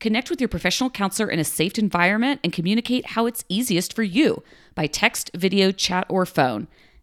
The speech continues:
Anything you share is completely confidential and secure, and BetterHelp allows you to get help at your own time and at your own pace. You can start communicating in under twenty-four hours with BetterHelp.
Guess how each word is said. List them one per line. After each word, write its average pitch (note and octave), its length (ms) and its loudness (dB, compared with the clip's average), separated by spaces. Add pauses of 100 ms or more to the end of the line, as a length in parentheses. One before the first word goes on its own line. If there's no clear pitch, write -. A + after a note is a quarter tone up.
Anything D4+ 360 2
you B3 120 4
share G#3 240 2
is A#3+ 80 -2
completely G3 520 -2
confidential G3 680 0
and D3 240 0
secure, B2+ 480 -2 (340)
and F3 100 0
BetterHelp A3+ 540 4
allows D#3 380 2
you D#3 60 0
to D#3 120 -4
get D3 140 -2
help D#3+ 240 0
at D#3 180 0
your F3+ 260 2
own F3+ 180 2
time E3 280 0
and D3 100 -2
at C#3 160 -4
your E3 300 2
own D3 220 2
pace. - 440 -4 (280)
You G3 100 -4
can A3 160 0
start A3 240 0
communicating G3 600 0
in F3 100 0
under E3 220 -2
twenty-four G#3 920 -2
hours E3+ 480 0
with D#3 160 -4
BetterHelp. D3+ 440 0